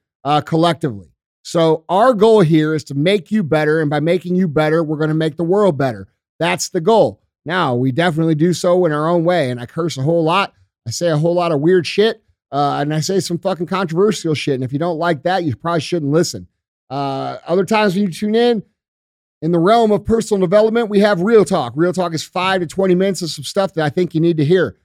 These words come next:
Then sometimes we have Full Length. The Full Length is where I bring on successful, kick-ass, interesting people to talk and have a conversation. And, uh, basically my job is to expose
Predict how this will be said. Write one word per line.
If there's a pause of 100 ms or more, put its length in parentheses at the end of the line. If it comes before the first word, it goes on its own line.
(220)
Then
sometimes
we
have
Full
Length.
The
Full
Length
is
where
I
bring
on (200)
successful,
kick-ass,
interesting
people
to
talk (280)
and
have
a
conversation. (280)
And,
uh, (300)
basically
my
job
is
to
expose